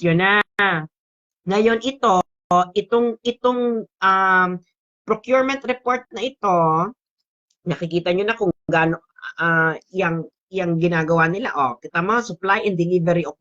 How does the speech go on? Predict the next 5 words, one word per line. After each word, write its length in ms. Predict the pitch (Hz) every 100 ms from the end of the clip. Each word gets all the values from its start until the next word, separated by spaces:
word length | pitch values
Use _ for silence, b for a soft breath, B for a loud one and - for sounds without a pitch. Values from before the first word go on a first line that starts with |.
| 127
bonds. 640 | 156 151 143 120 117 - -
O, 320 | 131 123 120 - _ _ 151
nakikita 480 | 160 165 175 185
ninyo. 320 | 175 180 180
<laughs> 80 | -